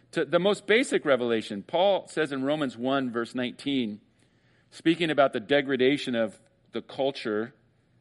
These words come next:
to move away from God, he, he, he, he says, Romans one nineteen and twenty, "Because what may be known about God is manifest in them, for God has shown it to them." Every single human being,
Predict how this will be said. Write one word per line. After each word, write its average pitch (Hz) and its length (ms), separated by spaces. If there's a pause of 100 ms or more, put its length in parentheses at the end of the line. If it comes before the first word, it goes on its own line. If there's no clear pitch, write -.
(420)
to 113 100
move 135 220
away 131 220
from 120 200
God, 123 360
he, 117 240
he, 127 220
he, 131 380 (540)
he 135 140
says, 170 640 (180)
Romans 139 360
one 147 220
nineteen 147 420
and 120 140
twenty, 123 460 (1000)
"Because 196 420
what 180 180
may 170 180
be 156 240
known 151 420
about 147 380
God 131 280
is 120 140
manifest 147 960
in 139 260
them, 95 280 (340)
for 110 160
God 139 460
has 123 220
shown 147 400
it 113 120
to 107 100
them." 87 280 (720)
Every 220 360
single 202 300
human 185 300
being, 139 440